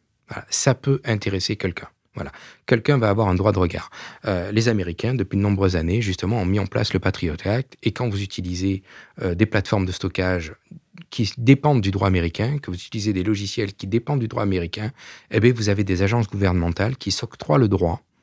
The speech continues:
voilà, et vous ne pouvez pas les empêcher d'accéder à vos données, potentiellement. Donc, il faut remettre ça dans le contexte un petit peu, euh, géopolitique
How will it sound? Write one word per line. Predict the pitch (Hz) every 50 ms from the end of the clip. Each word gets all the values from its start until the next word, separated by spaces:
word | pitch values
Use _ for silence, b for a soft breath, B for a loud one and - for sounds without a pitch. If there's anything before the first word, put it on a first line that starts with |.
| _ _ -
voilà, | - 90 80 85 101
et | 113
vous | 98
ne | 95
pouvez | 90 - - 98 87
pas | - - 165
les | 147 117 117
empêcher | 113 101 - 95 - - 123 127 - 131
d'accéder | 104 101 139 139 - - - 110 104 120
à | 110
vos | 95 95
données, | 92 90 82 - - _ _ _ _ _ -
potentiellement. | 107 95 98 95 - - - 87 - - _ B B B B B B B B
Donc, | 117 120 151 175 190 180 - - - - _ _ _
il | - 107
faut | - - 123 98
remettre | 92 101 127 156 151 143 135 -
ça | - - 127 123 113 110 - - - -
dans | 95 90
le | 90 87
contexte | - - 113 101 - - 113 107 - - -
un | 90
petit | 87 - -
peu, | - - 104 104 98 85 b b b b b b -
euh, | - 87 82 85 85 - - - - 55 - 55 55 55 55 55 - 92
géopolitique | 90 104 104 101 98 - 92 92 - - 196 - - - -